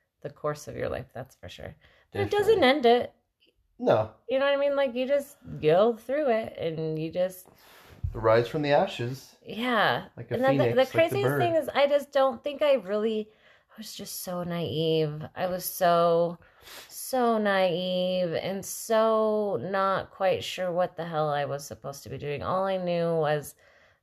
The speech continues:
Speaker 1: I just wanted to make my family happy. I wanted to be happy, I guess, uh, whatever that meant. And I guess for me, that meant,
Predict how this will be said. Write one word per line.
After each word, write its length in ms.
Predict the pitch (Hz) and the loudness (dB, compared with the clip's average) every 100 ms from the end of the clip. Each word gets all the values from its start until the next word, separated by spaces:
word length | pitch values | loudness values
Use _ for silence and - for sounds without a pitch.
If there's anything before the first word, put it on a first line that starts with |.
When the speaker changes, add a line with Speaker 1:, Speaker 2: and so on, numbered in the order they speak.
| - | -20
Speaker 1:
I 40 | |
just 180 | 196 - | -16 -8
wanted 220 | 185 175 | -4 0
to 80 | 160 | 0
make 180 | 156 147 | -2 -4
my 120 | 147 | -10
family 420 | - 151 147 143 | -6 -4 -2 -2
happy. 520 | 147 139 135 139 135 | -2 -4 -6 -6 -4
I 200 | - 170 | -2 -2
wanted 340 | 156 147 139 127 | 0 0 -2 -6
to 80 | |
be 320 | 139 143 139 143 | -10 -8 -8 -6
happy, 400 | 147 139 139 131 | -4 -4 -4 -6
I 140 | 131 | -4
guess, 560 | 131 131 135 143 - - - - | -2 -2 -2 -6 -12 -18 -14 -6
uh, 40 | |
whatever 360 | 151 156 160 156 | 2 4 4 4
that 260 | 147 139 85 | 2 0 -2
meant. 520 | 131 127 120 - - _ _ _ | -2 -2 -4 -12 -20 _ _ _
And 460 | - 151 143 139 123 _ _ _ _ _ _ _ _ _ _ _ _ - | -2 0 0 -4 -10 _ _ _ _ _ _ _ _ _ _ _ _ -10
I 80 | 165 | -4
guess 260 | 170 170 | -4 -4
for 160 | - 160 | -4 -4
me, 200 | 151 160 | 0 2
that 220 | 151 147 | 4 2
meant, 240 | 160 151 | 2 0